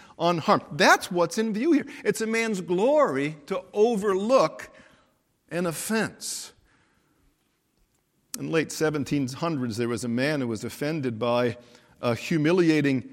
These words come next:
scoff, an insult that he had received publicly. So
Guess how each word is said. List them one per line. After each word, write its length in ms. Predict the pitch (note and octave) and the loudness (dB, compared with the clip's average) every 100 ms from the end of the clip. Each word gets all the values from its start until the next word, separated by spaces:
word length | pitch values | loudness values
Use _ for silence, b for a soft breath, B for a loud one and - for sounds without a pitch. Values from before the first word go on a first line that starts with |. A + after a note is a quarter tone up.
| - | -18
scoff, 840 | - - - D3+ D#3+ F#2 D#2+ - - - | -12 -10 -6 -2 -2 -4 -8 -16 -20 -10
an 260 | C3+ B2 F#3 | -6 -6 -2
insult 680 | F3+ G3 - D#3 G2+ - - | 2 2 0 -2 -4 -4 -8
that 180 | B2 | -8
he 200 | D3+ E3 | -6 -6
had 260 | C3+ C3+ A2+ | -2 -4 -2
received 600 | C3 B2 D3+ C#3 G#2+ - | -6 -4 -2 -2 -4 -10
publicly. 580 | - F#3 F#3 - C3 G2+ | 0 2 2 0 -4 -4
So 240 | - C3+ | -2 -2